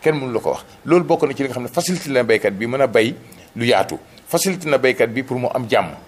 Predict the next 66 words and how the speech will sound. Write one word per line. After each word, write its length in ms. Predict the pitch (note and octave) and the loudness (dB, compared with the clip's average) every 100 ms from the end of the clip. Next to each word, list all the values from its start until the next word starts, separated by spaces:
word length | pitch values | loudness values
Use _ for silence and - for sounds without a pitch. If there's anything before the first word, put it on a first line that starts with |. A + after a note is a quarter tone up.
| - - | -20 -2
facilité 280 | D#3+ D3+ D3+ | -2 0 0
béykat 280 | C3+ C3 A#2+ | 2 2 0
bi 240 | A#2+ G#3 - - _ | -2 -10 -12 -20 _
pour 100 | E3+ | 0
mu 160 | E3+ C#3 | 0 0
mën 140 | B2+ | 0
a 20 | A2 | 2
dox. 260 | G#2 F#2 - - - - | 0 -2 -10 -20 -20 -2
Loolu 260 | F3 A3+ G#3+ | 2 2 2
tey 300 | D3 C#3 C#3+ - | 2 2 0 -4
boo 240 | D#3+ G3 | 0 0
gisee 180 | F3 E3+ | 2 0
ne, 160 | C3+ A#2 - | 0 -4 0
macha 320 | C3+ D3 C#3+ | 2 6 6
allah, 160 | B2 A#2 A2 G#2 F#2+ F#2 E2 - - | 6 6 4 4 0 -4 -10 -18 -6
président 260 | - C3+ B2 | -2 2 4
daal 120 | A#2 G#2+ | 4 0
bi 80 | A2+ | -2
def 140 | C#3+ | -2
na 100 | D#3+ | -2
ci 80 | C3 | -4
lim 180 | C#3+ F3+ | -4 0
ci 60 | C#3 | 2
war 100 | G#2+ | 2
a 20 | |
def, 200 | G2 - - - | 0 -4 -14 0
waaye 160 | B2+ C3 | 2 4
jaar 180 | F#3+ | 4
la 100 | F#3 | 4
ko 100 | F#3+ | 0
ci 80 | F3 | 2
loxo 180 | F3+ E3+ | 2 2
bu 80 | D3+ | 0
set 240 | - F#3 - - | 0 0 -2 -12
boo 180 | C#3 C#3 | -2 0
xam 180 | C#3 C3+ | 2 0
ne 80 | C3+ | 2
loolu 140 | C3+ E3 | 2 2
rek 40 | |
moo 80 | C#3 | 2
ma 120 | A#2+ | 0
intéressé 280 | A2+ A2 F#2 | 0 -2 -4
man. 140 | E2+ A2+ - - - | -6 -8 -14 -20 -2
Ki 100 | F#3 | 0
mu 60 | |
ko 120 | F3+ C#3+ | 2 4
jaar 180 | C3 A2+ | 4 4
rek 120 | B2+ | 0
moo 80 | A2+ | -4
ma 100 | G2+ | -2
intéressé, 320 | G#2+ A2 - - - A2 | -4 -4 -6 -10 -16 -4
muy 140 | A#2 | -2
Moussa 240 | A2 G#2+ | 0 2
Baldé. 280 | F#2+ F2 A2 - - | 2 0 -6 -8 -2
Dama 180 | C3+ D3 | 0 0
ko 100 | - | -2
constaté, 420 | F3 - A#2+ F#2 | 0 2 0 -2
dama 160 | G#2+ B2+ | -6 -6
ko 60 | |
seet, 280 | - F#3 - - - - - | -2 0 0 -4 -20 -14 -8
dama 160 | A#2 | -6
ko 80 | C3+ | -2
segg, 320 | - F#3 G#2 F2 - - - | 0 0 -2 -10 -16 -12 -8
dama 140 | A#2+ | -6
ko 80 | - | -4
taaraar. 420 | - F3+ D3 G2 | 0 4 4 2